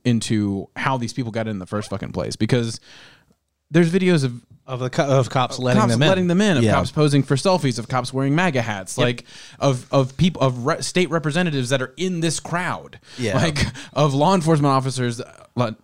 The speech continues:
Speaker 1: like, out of uniform that are in this crowd,
Speaker 3: Yeah.
Speaker 1: that
Speaker 2: I
Speaker 1: are
Speaker 2: mean,
Speaker 1: participating.
Speaker 2: one of the best tweets early on was like, "Y'all the type of motherfuckers that see Miley Cyrus on stage and ask, 'Where's Hannah Montana?'"
Speaker 1: Yeah, <laughs> yeah.
Speaker 2: They're
Speaker 1: Yeah.
Speaker 2: the same person.
Speaker 1: Yeah.
Speaker 2: And, like,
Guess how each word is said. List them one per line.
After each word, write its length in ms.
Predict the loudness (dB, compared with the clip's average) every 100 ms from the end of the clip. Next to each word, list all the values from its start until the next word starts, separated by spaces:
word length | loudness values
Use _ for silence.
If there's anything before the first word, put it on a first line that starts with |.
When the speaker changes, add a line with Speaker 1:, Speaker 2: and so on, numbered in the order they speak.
| -10
Speaker 1:
like, 180 | -6 -4
out 140 | -2 0
of 80 |
uniform 420 | 2 0 0 -2 -2
that 120 | -2
are 120 | -2
in 220 | 0 0 0
this 180 | -2
crowd, 520 | 0 0 0 -4 -10 -6
Speaker 3:
Yeah. 300 | 2 4 4 2
Speaker 1:
that 100 | 2
Speaker 2:
I 40 |
Speaker 1:
are 20 | 4
Speaker 2:
mean, 80 |
Speaker 1:
participating. 640 | 2 2 0 0 -4 -8 -2
Speaker 2:
one 140 | 2
of 40 | 2
the 60 | 2
best 320 | 2 0 -4
tweets 320 | -4 -4 -8
early 240 | -4 -2 0
on 220 | 0 -2
was 140 | -4
like, 280 | -4 -6 -8 -18 -20 _
"Y'all 240 | 0 2 2
the 120 | 2
type 200 | 0 0
of 60 | 0
motherfuckers 760 | 0 0 0 0 0 -2 -6 -8 -4
that 240 | -2 -2 _ _ _
see 320 | -6 -2 0 2
Miley 280 | 2 0
Cyrus 380 | 0 0 0 -2
on 120 | -4
stage 320 | -4 -4 -4 -4
and 80 | -4
ask, 240 | -4 -4
'Where's 220 | -4 -4
Hannah 180 | -4 -4
Montana?'" 560 | -4 -4 -6 -6 -8 0
Speaker 1:
Yeah, 200 | 2 4 0 -4
<laughs> 140 | -2 0
yeah. 400 | 0 0 -2 -2 -4 -4 -4 -4 -2
Speaker 2:
They're 100 | 0
Speaker 1:
Yeah. 40 | 2
Speaker 2:
the 80 | 2
same 260 | 2 0
person. 420 | 0 -2 -2 -6
Speaker 1:
Yeah. 220 | -4 -4 -2
Speaker 2:
And, 240 | -2 0 2
like, 460 | 2 2 -2 -16